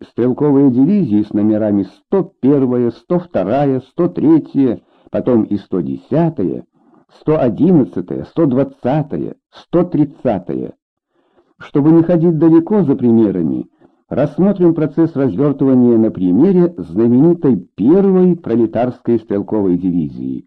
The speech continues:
«Москва». В сентябре тысяча девятьсот тридцать девятого года штаб дивизии переформирован в штаб стрелкового корпуса. Два полка из состава дивизии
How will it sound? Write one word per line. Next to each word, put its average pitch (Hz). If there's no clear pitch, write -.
«Москва». 135
В -
сентябре 170
тысяча 165
девятьсот 117
тридцать 135
девятого 95
года 127
штаб 190
дивизии 175
переформирован 147
в -
штаб 151
стрелкового 127
корпуса. -
Два 139
полка 190
из 135
состава 135
дивизии 85